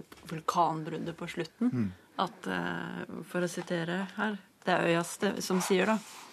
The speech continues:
Speaker 1: «Det var her, mens menneskene mesket seg i smålighet og foldet sine hender til hverandres, at skrallet gikk over i et løftende brøl, som om hun sa,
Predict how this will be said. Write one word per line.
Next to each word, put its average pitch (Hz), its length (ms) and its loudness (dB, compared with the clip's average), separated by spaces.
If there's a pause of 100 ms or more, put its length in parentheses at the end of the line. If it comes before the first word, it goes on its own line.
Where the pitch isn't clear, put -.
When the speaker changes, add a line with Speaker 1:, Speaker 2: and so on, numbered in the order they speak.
(960)
Speaker 1:
«Det 190 160 4
var 185 200 8 (120)
her, 220 280 8 (340)
mens 196 300 4
menneskene 185 560 4
mesket 190 640 2
seg 208 340 4
i 180 80 0
smålighet 180 960 4
og 170 100 -4
foldet 165 380 4
sine 180 180 2
hender 160 240 2
til 165 140 -2
hverandres, 180 800 2 (540)
at 180 180 0
skrallet 175 640 4
gikk - 400 -4
over 156 260 2
i 165 140 4
et 165 120 -6
løftende 175 720 -2
brøl, 165 460 4 (560)
som 170 260 4
om 156 140 2
hun 165 160 2
sa, 151 320 4